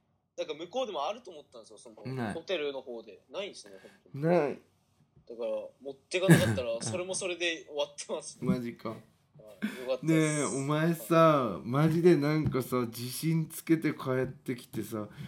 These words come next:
Speaker 2: 俺、やっぱりすごいと思ってる、本当に。
Speaker 1: いやー、本当に
Speaker 2: だからね、
Speaker 1: よかったです。ありがとうございます。
Speaker 2: あのね、ちょっともうね、ここまでね、語った上で言わせてもらうとね、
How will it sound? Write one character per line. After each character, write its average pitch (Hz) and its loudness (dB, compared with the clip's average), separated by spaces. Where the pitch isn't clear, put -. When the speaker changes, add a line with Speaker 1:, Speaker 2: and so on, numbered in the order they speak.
Speaker 2:
俺、 113 -2
や 104 -2
っ 98 -10
ぱ 135 0
り 123 2
す 104 -6
ご 104 -2
い 151 -4
と 226 -4
思 170 6
っ 147 -12
て - 0
る、 113 4
本 120 -8
当 120 -2
に。 113 -6
Speaker 1:
い 113 -12
や 104 -4
ー、 98 -6
本 107 -12
当 120 -6
に - 0
Speaker 2:
だ 160 4
か 147 4
ら 135 2
ね、 127 -2
Speaker 1:
よ 120 0
か 113 2
っ 107 0
た - -16
で 101 -12
す。 - -4
あ 101 2
り 107 0
が 107 -4
と 101 -12
う - -10
ご 98 -14
ざ 98 -18
い - -6
ま 127 0
す。 127 2
Speaker 2:
あ - 0
の 113 0
ね、 92 -6
ち 170 -2
ょ - 2
っ - -4
と 117 2
も 107 0
う - 0
ね、 107 -2
こ - -10
こ 143 -6
ま 170 4
で 147 0
ね、 123 -2
語 - -10
っ 127 -4
た 123 2
上 120 2
で 90 0
言 104 0
わ 120 2
せ 120 0
て 117 -2
も 117 0
ら 117 2
う 104 -2
と 87 -2
ね、 87 -4